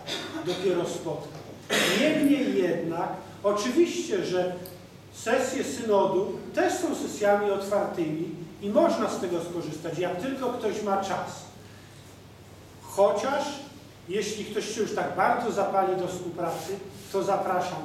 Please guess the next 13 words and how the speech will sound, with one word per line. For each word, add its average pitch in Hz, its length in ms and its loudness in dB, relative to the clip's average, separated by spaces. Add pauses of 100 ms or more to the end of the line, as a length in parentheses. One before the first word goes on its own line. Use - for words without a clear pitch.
albo 202 320 2
na 175 280 0
Okrzei 180 420 0
dwadzieścia 170 580 -4
dwa, 160 540 -4 (320)
bo 170 100 -2
będzie 185 320 2
spokojniej, 160 840 -2 (680)
albo 254 580 4 (100)
do 196 80 2
tego 196 340 2
biura 160 380 4
Samarytanina 175 1000 -2